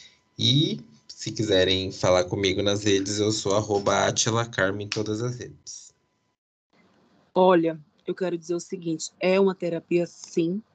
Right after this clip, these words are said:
Speaker 2: todas as semanas aqui na terapia. Importante até a gente colocar, né, meninos, que, é, a, os nossos podcasts, como vocês já devem ter percebido, são todas as segundas-feiras, tá?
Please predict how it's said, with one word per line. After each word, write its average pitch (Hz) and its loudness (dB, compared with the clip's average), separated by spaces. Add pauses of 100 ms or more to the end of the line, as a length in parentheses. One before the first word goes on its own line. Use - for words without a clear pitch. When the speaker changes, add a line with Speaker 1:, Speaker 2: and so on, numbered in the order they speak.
(120)
Speaker 2:
todas 175 0
as 175 -14
semanas 165 -2
aqui 160 -4
na 165 -2
terapia. 175 -2 (560)
Importante 294 0
até 285 -2
a 285 2
gente 294 -8
colocar, 311 0
né, 285 -6
meninos, 247 -8
que, 220 -10 (360)
é, 196 0
a, 202 -2
os 196 -6
nossos 202 -8
podcasts, 196 -6
como 196 -6
vocês 175 -14
já 180 -6
devem 170 -6
ter 170 -8
percebido, 214 -2
são 247 -4
todas 220 0
as 226 -4
segundas-feiras, 226 0
tá? 214 4